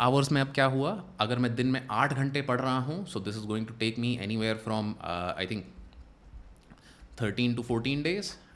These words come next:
and if I am reading ten hours in a day, I can finish this in, you know, ten days। So that's how you can, <clears throat> you know, finish Lakshmikant reading in ten days if you read at the speed of hundred words per minute। हमने टू से इसको simply multiply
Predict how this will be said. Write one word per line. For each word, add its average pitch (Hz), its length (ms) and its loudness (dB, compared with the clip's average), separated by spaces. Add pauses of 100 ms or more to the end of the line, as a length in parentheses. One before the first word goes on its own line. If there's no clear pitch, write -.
and 175 100 0
if - 120 -8
I 156 80 4
am 156 120 0
reading 147 320 -2
ten 135 140 2
hours 147 240 0
in 147 40 0
a 143 120 0
day, 165 160 0
I 117 180 -4
can 117 120 0
finish 123 360 0
this 127 380 -4
in, 107 200 0 (200)
you 90 80 -6
know, 87 100 -4 (140)
ten 160 180 0
days। 156 400 -2 (500)
So - 220 -12
that's 120 240 2
how 131 160 -2
you 123 140 -2
can, 131 200 -4 (360)
<clears throat> 147 260 0
you 110 100 0
know, 92 140 -2
finish 131 340 0
Lakshmikant 120 640 0
reading 120 320 2 (140)
in 127 100 0 (160)
ten 131 320 0
days 143 320 0 (460)
if 147 260 4
you 151 120 6
read 123 280 2 (100)
at 101 140 -4
the 117 80 -4
speed 92 360 -4
of 135 180 -8
hundred 123 420 2
words 92 320 0
per 107 160 0
minute। 73 240 -8 (340)
हमने 120 240 2 (140)
टू 196 140 4
से 185 180 0
इसको 156 200 -4
simply 143 340 -2
multiply 127 340 -2